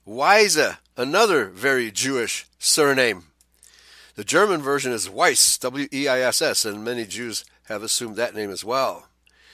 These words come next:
Okay, so, uh, you,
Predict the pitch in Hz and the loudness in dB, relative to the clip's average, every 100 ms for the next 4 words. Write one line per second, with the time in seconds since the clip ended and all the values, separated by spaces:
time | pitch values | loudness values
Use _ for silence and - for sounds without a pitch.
0 | - - _ - 123 - 143 151 170 _ | -20 -20 _ -6 -4 2 4 4 0 _
1 | _ _ - 202 226 170 123 - _ _ | _ _ 0 6 8 8 4 -6 _ _
2 | _ 151 139 127 _ _ _ - 185 | _ 0 0 -4 _ _ _ -2 2